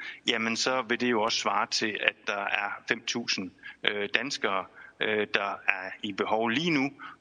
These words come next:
for at blive hjulpet af en, en post-covid. Så selvom nul komma fem til en procent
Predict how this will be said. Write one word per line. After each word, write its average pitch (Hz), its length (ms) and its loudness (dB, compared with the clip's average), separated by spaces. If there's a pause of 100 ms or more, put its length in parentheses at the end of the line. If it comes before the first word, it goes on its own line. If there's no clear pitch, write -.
for 113 240 0
at - 80 -2
blive 110 140 0
hjulpet 110 460 0
af 101 260 4
en, 98 280 -6 (220)
en 104 120 -2
post-covid. - 880 0
Så 117 120 2
selvom 151 360 0 (220)
nul 143 160 4
komma 113 220 0
fem 131 240 0
til 135 160 0
en 117 80 2
procent 123 400 0